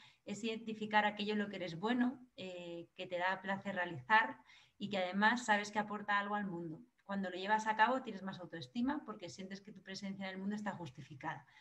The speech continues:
La felicidad sería, pues, la consecuencia, ¿no? Entonces yo creo que con esta frase, si os parece, nos vamos a ir a los, a los grupos. Y en los grupos, sabéis que son hasta las dos, o sea que tenéis nada, quince minutillos para reflexionar.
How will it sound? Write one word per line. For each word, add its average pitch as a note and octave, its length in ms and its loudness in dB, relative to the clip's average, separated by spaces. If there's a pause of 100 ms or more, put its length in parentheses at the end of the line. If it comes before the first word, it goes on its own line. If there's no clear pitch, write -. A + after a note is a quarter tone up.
(240)
La E3 160 0
felicidad F#3 420 -2
sería, G3+ 580 2 (100)
pues, F3+ 120 -6
la F3 160 -4
consecuencia, D#3 640 -6
¿no? G3 120 0
Entonces G3+ 200 0
yo G3+ 80 0
creo G#3+ 140 2
que G#3+ 60 0
con G#3+ 100 0
esta G#3+ 280 2
frase, A3+ 340 0
si A3 80 -2
os G#3 100 0
parece, G#3+ 480 0 (340)
nos F#3+ 200 -2
vamos G#3+ 280 -2
a A3+ 120 0
ir G#3+ 120 4
a G#3+ 100 10
los, G3+ 760 2
a G#3 120 6
los G3 180 2
grupos. A3+ 420 0 (340)
Y A#3 120 4
en C4 80 8
los C4 140 8
grupos, D4 580 4
sabéis G#3 280 4
que A3 120 -4
son G#3+ 160 -2
hasta G3 180 -2
las F3+ 240 4
dos, D4+ 160 0
o - 100 -6
sea G3+ 120 -8
que G3 80 -14
tenéis F#3+ 260 -6
nada, F3+ 220 -2
quince G3+ 260 -4
minutillos G#3+ 480 0
para F#3 280 0
reflexionar. F#3 760 0